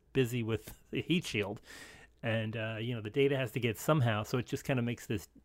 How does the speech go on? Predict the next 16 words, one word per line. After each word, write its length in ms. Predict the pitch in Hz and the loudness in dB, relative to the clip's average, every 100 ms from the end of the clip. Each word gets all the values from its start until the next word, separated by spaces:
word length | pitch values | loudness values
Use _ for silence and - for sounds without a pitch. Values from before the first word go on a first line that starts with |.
| - | -8
this 240 | 104 101 | -6 -2
little 160 | 135 101 | -2 -2
bridge 480 | 95 131 131 - | 2 2 2 -4
jump 340 | - 120 107 - - | -2 0 0 -4 -8
out 160 | 117 117 | -2 0
of 60 | 113 | -2
the 80 | |
service 340 | 110 123 117 110 | -2 -2 -2 -2
module 300 | 110 110 110 | -4 -4 -2
and 80 | 107 | -2
then 120 | 107 | -2
into 160 | 101 | -4
the 100 | - | -8
command 360 | - 104 107 113 | -8 -6 -4 -6
module. 380 | 101 - - - _ - - - - - _ _ | -8 -12 -18 -18 _ -20 -20 -20 -20 -20 _ _
Um, 280 | 110 104 101 | -8 -8 -10